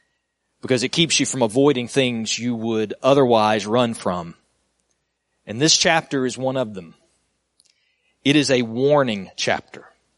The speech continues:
Deep and hard warnings about false teachers. But what we need to know is that warnings are sourced in God's love for us the same as His encouragements are,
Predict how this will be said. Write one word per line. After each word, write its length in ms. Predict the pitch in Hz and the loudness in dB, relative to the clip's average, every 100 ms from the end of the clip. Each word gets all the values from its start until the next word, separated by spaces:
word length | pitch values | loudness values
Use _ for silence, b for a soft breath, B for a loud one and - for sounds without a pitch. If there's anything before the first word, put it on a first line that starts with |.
| _ _ _ _ _ _ _ _ _ _ _ _ _ 104 98 | _ _ _ _ _ _ _ _ _ _ _ _ _ -20 -4
Deep 360 | 156 185 196 156 | 2 2 0 -4
and 140 | 131 | -6
hard 440 | - 151 151 143 | 0 2 2 0
warnings 840 | 127 131 123 101 85 82 - - - | -4 -4 -4 -6 -12 -16 -16 -16 -14
about 380 | 101 113 110 - | 0 2 2 0
false 420 | 127 113 110 - | 2 2 4 -2
teachers. 800 | - 101 - - - - - - _ _ _ _ _ _ _ _ _ _ _ _ _ _ | -2 -4 -6 -8 -10 -8 -10 -12 _ _ _ _ _ _ _ _ _ _ _ _ _ _
But 100 | 131 | 0
what 200 | 147 185 | 2 2
we 260 | 175 156 - _ _ _ _ | 0 0 -10 _ _ _ _
need 380 | 156 208 247 165 | 0 2 2 0
to 100 | 170 | 0
know 480 | 165 135 101 110 - _ - | 2 2 0 -6 -12 _ -4
is 180 | 131 117 | -4 0
that 140 | 131 | 0
warnings 720 | 131 165 190 185 175 - - | 2 2 2 0 -2 -2 0
are 120 | 135 127 | 0 2
sourced 600 | - - 165 160 - - | 2 2 2 2 0 -4
in 260 | 147 147 | -4 -2
God's 360 | 131 135 131 127 | 0 2 0 0
love 240 | 127 127 | 0 0
for 220 | - 117 113 | 0 2 2
us 200 | 110 - | 2 -2
the 120 | 107 | 0
same 340 | - 127 127 | 2 2 0
as 80 | 110 | -2
His 180 | 117 101 | -2 -4
encouragements 800 | 95 - 120 107 90 92 87 87 | -10 0 0 0 -6 -12 -12 -12
are, 300 | 80 80 | -14 -18